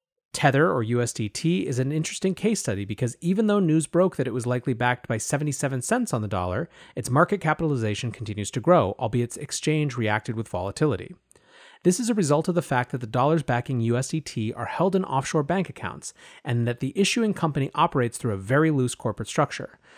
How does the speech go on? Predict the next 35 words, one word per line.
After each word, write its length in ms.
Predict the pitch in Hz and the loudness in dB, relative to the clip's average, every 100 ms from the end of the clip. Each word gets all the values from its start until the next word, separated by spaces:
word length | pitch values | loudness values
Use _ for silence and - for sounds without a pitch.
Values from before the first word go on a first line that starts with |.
| - | -12
At 180 | - 90 | -8 0
this 160 | 147 202 | 2 2
point, 300 | - 110 - | 0 -2 -2
traders 360 | - 147 151 | 0 2 2
have 100 | 127 | 0
signaled 400 | - - 196 139 | -2 2 2 2
that 100 | 110 | 0
they 80 | 120 | -2
believe 320 | 110 113 135 | 0 0 2
the 160 | 123 123 | 0 0
operators 460 | 156 196 202 196 156 | 2 4 4 4 2
of 100 | - | -4
Tether 380 | - 117 98 - | -4 -2 -2 -2
are 140 | 113 | -2
less 260 | 123 185 - | 0 -2 -2
likely 380 | 143 208 226 | -2 0 0
to 80 | 214 | 0
comply 440 | - 165 - 120 120 | 0 -2 2 0 2
with 140 | 123 | -2
federal 360 | - 98 101 110 | -2 -2 -2 -4
intervention. 680 | 92 98 165 170 - 156 - _ _ _ _ _ _ - | -6 -2 0 0 -4 -10 -16 _ _ _ _ _ _ 0
On 60 | 117 | 2
the 80 | |
other 160 | 110 135 | 2 2
side 160 | - 175 | 2 2
of 60 | |
the 80 | 190 | 2
court 240 | - 226 - | 4 4 4
are 60 | |
stablecoins 640 | 151 - 233 208 123 104 98 | -2 2 2 2 0 -2 -2
like 220 | 110 101 | -4 -2
U 120 | 110 | -2
S 140 | 110 - | -2 -2
D 160 | 123 | -4
C, 420 | 117 202 156 - | -2 -2 -2 -6